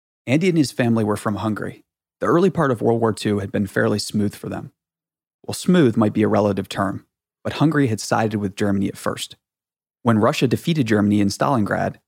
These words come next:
Hungary pulled out of the alliance. Germany retaliated. Soon, S S troops were marching into Hungary. They were filled with rage.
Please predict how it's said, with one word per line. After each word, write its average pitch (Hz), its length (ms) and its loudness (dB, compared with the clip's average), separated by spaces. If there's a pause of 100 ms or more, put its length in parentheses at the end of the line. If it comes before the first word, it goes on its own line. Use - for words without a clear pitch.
(100)
Hungary 127 320 4
pulled 110 260 0
out 101 140 0
of 95 60 -6
the 101 100 -2
alliance. - 480 -6 (540)
Germany 120 320 4
retaliated. 101 720 -2 (400)
Soon, 131 400 2
S - 160 0
S - 140 -2
troops - 380 -4
were 104 100 -2
marching 104 360 0
into 98 140 0
Hungary. 95 420 -4 (320)
They 110 80 -2
were 101 140 0
filled 107 360 0
with 101 180 -8
rage. - 400 -6